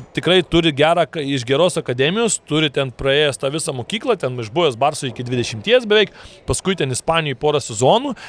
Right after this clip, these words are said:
Nu ir man atrodo, kad va toks žaidėjas su gera rolė, su treneriu, kuris turbūt, kad mokės prieit prie to žaidėjo, pasiimi į,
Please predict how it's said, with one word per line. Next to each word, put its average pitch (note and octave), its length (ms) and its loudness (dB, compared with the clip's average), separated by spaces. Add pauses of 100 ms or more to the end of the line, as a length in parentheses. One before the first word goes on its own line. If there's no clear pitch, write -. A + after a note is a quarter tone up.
(260)
Nu F3+ 80 6
ir G#3 100 4
man G3 220 4
atrodo, F#3+ 320 0
kad D#3+ 160 -2
va D#3 80 2
toks F#3 320 2
žaidėjas E3 400 2 (160)
su D#3 140 6 (180)
gera C#3 240 6
rolė, G3 260 4
su - 140 -4
treneriu, F3 420 2
kuris C#3 300 0
turbūt, D3 400 0
kad B2+ 160 -4
mokės B2+ 500 2
prieit G#3+ 380 0
prie G#3+ 100 2
to A3+ 300 2
žaidėjo, A3 480 2 (580)
pasiimi F#3+ 480 2
į, C3+ 160 4